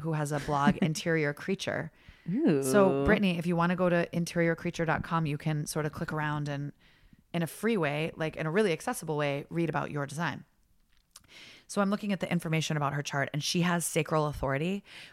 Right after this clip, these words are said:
Speaker 1: which means, and I think you do too. I told you sacral authority.
Speaker 2: Yes.
Speaker 1: The way you both need to make all decisions in your life are through your body and not your mind, your gut. What your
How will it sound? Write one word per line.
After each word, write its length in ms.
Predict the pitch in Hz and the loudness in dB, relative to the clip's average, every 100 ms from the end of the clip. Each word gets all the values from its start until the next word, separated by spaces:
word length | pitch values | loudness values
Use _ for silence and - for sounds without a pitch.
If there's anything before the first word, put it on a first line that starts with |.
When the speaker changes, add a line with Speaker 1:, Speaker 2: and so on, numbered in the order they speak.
| - | -2
Speaker 1:
which 280 | 170 - | -2 0
means, 280 | 165 151 151 | 0 0 0
and 80 | - | 0
I 40 | |
think 220 | 170 208 240 | 2 2 0
you 80 | |
do 120 | 233 226 | 0 0
too. 180 | - | 0
I 80 | 165 | 0
told 220 | 147 160 | 0 -4
you 60 | 170 | -4
sacral 320 | - 165 175 | -2 -2 -2
authority. 440 | 180 196 190 220 220 - | -2 -2 -2 -2 -6 2
Speaker 2:
Yes. 320 | 160 131 - - _ | 4 4 0 -20 _
Speaker 1:
The 120 | 175 | -2
way 480 | 170 185 190 220 240 | 2 4 4 2 0
you 180 | - 170 | -2 -2
both 240 | 170 180 170 | 2 2 2
need 140 | 170 | -2
to 60 | 160 | 0
make 200 | 156 147 - | -2 -2 0
all 180 | 156 151 | 2 2
decisions 480 | 165 160 151 151 | -2 -4 -2 -2
in 80 | 147 | -2
your 120 | 147 | -2
life 360 | 139 139 143 - - | -2 -2 -4 -8 -4
are 420 | 143 139 135 - _ _ _ | -2 0 -2 -4 _ _ _
through 220 | - 170 | 0 2
your 320 | 170 170 151 - _ _ _ - _ _ - | 2 0 -2 -8 _ _ _ -20 _ _ 8
body 380 | 151 151 202 220 | 8 8 4 2
and 160 | 151 | 0
not 180 | 147 143 | 0 -2
your 100 | 139 | -2
mind, 360 | 127 113 - - - | -4 -6 -12 -16 -4
your 240 | 156 147 - | 0 0 4
gut. 380 | 151 - - - _ - - _ | 2 2 -10 -16 _ -20 -20 _
What 220 | 147 156 | 0 0
your 160 | 143 135 | 0 -6